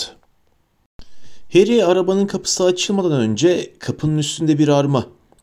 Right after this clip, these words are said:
her birinden üç yıldız çıkan çapraz altın iki asa olduğunu görebildi ancak.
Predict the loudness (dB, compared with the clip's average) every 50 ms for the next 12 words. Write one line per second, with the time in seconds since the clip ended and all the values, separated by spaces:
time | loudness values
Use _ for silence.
0 | _ _ -6 -2 -2 0 0 0 0 0 0 0 0 0 -2 -4 -6 -4 -4 -2
1 | -2 -4 -6 -6 -6 -8 -6 -4 -4 -2 -2 -2 0 -2 -2 0 0 2 2 2
2 | 0 -2 -6 -6 -2 -2 -2 -2 -2 -4 -6 -4 -4 -4 -2 0 0 0 0 0
3 | 0 0 0 -2 -4 -10 _ -2 0 0 0 0 0 -2 -2 -2 -2 -2 -2 -2
4 | -4 -4 -6 -6 -8 -8 -8 -10 -12 -12 -14 -16 -20